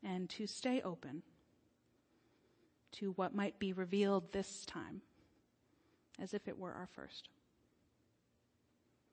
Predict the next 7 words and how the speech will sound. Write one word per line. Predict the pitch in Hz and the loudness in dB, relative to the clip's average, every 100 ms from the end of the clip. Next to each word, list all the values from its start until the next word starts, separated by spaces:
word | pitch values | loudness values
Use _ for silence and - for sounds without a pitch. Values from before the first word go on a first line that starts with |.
| _ - | _ -8
Amen. | 220 180 156 - _ _ _ _ _ _ _ _ - - - - _ - - | -4 -4 -6 -12 _ _ _ _ _ _ _ _ -20 -20 -20 -20 _ -20 -6
And | 202 | 0
may | 196 | 0
you | 185 | 0
live | 175 170 | -2 -2
in | 170 | -4
blessing. | - - 180 | -6 -8 -12